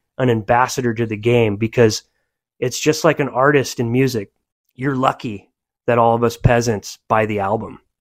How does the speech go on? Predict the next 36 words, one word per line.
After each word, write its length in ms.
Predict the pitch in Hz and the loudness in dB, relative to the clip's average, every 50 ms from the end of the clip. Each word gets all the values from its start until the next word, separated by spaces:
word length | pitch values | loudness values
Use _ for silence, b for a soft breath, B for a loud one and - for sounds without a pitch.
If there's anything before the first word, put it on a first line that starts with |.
| _ _ _ _ _ _ - | _ _ _ _ _ _ -2
That's 260 | 117 117 120 127 - | 2 2 2 2 2
who's 160 | - 135 120 | -2 -2 -2
paying 380 | - - - 117 120 120 120 110 | 2 2 2 4 4 2 2 0
you, 160 | 98 90 - - _ _ _ _ _ _ _ _ _ - | -2 -8 -14 -18 _ _ _ _ _ _ _ _ _ -8
and 140 | - 110 110 | -4 -2 -2
you 120 | 117 123 | -2 -2
owe 200 | 123 123 120 123 | -2 0 2 2
it 100 | 123 117 | 0 0
to 180 | - 120 110 - | -2 -8 -6 -2
us. 440 | 120 117 110 92 - - - - - _ _ _ _ _ _ _ _ _ _ _ - | -2 -2 -4 -6 -12 -14 -16 -16 -18 _ _ _ _ _ _ _ _ _ _ _ 0
Arnold 260 | 123 123 127 123 120 | 2 2 2 2 2
Palmer 360 | - 120 120 127 131 123 113 | 2 2 4 4 4 2 0
spent 400 | 104 - - - 127 110 110 - _ _ _ _ _ - | -2 -6 -4 -2 -2 -2 -2 -6 _ _ _ _ _ -10
six 340 | - - - 131 127 - - | -6 0 0 0 0 -2 -2
figures 420 | - 135 127 123 123 127 120 113 | 2 2 2 4 4 2 2 2
a 60 | 113 | 2
year 180 | 110 113 120 117 | 2 4 4 4
on 80 | 113 | 4
his 160 | 110 104 101 117 | 2 0 0 2
own 220 | 113 113 113 113 | 2 2 2 2
money 320 | 110 110 117 120 117 107 | 2 2 2 2 0 -2
on 100 | 98 101 | -4 -6
just 220 | 104 110 107 - - | -8 -8 -10 -10 -10
return 340 | 107 - - 120 113 110 104 | -10 -6 0 2 2 2 2
postage 540 | - 113 110 113 - - 110 101 95 - | 2 2 2 2 0 -4 -6 -6 -6 -8
to 100 | - 113 | -10 -8
sign 320 | 104 - - 113 110 107 104 - | -6 -2 -2 0 0 -2 -4 -2
every 480 | - 131 127 113 107 107 104 95 90 _ _ _ _ _ _ _ _ - | 2 2 2 2 0 -6 -10 -10 -12 _ _ _ _ _ _ _ _ 0
piece 460 | - - 117 101 95 - - - - _ _ _ _ _ _ _ _ - - | 2 2 2 2 0 -2 -6 -6 -10 _ _ _ _ _ _ _ _ -12 -12
of 200 | 104 - - - _ | -12 -12 -12 -14 _
fan 220 | - 123 110 107 104 | -2 -2 -2 -2 -4
mail. 300 | 101 92 87 80 - _ _ _ _ _ _ _ _ - | -6 -8 -12 -16 -20 _ _ _ _ _ _ _ _ -8
I 240 | - 127 123 131 139 | -4 -2 -2 -2 -2
hold 800 | 127 - - - 151 143 139 139 139 143 143 139 139 - - - _ _ _ _ _ _ _ _ - | -4 -6 -4 2 4 6 6 8 6 4 4 2 -2 -10 -10 -14 _ _ _ _ _ _ _ _ -16
those 480 | 117 113 110 127 123 127 131 135 127 - | -10 -2 0 2 4 4 4 4 2 -2
positions 920 | - - - 139 120 110 110 123 123 117 - - 135 127 127 123 117 - | -4 0 2 2 2 0 -2 -4 -2 -2 0 0 0 0 0 -2 -4 -8